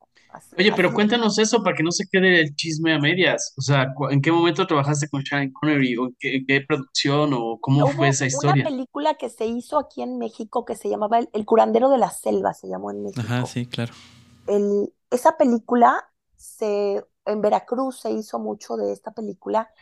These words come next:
Speaker 1: y en ese tiempo la legislación cinematográfica exigía que las productoras americanas contrataran un porcentaje de trabajadores mexicanos. Y entonces llegabas, te decían, "Oye, ¿tú hablas inglés, verdad?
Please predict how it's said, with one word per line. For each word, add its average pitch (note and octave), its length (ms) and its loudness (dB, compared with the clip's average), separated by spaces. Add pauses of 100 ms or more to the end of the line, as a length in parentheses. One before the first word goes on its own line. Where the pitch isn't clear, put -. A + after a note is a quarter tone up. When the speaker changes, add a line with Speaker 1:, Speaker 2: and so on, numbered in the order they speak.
(280)
Speaker 1:
y G#3 140 -6
en B3+ 100 -2
ese E4 220 -6
tiempo C4 580 -2
la G#3+ 180 2
legislación G#3 720 -4
cinematográfica G#3 920 -6
exigía A3+ 600 -4
que B3 100 -8
las G#3 200 -6
productoras G#3+ 640 -4
americanas G3 840 -4 (520)
contrataran A#3 840 2 (180)
un B3 200 0
porcentaje A#3 960 -2 (220)
de F3+ 500 -2
trabajadores F#3 540 -2
mexicanos. A3 760 -6 (920)
Y G#3 120 -2
entonces B3+ 680 -2 (600)
llegabas, A#3+ 460 2
te B3 80 0
decían, B3 200 -4
"Oye, E4+ 200 4
¿tú F#4 120 -2
hablas A4+ 340 -2
inglés, D4+ 360 -4
verdad? C4+ 280 -2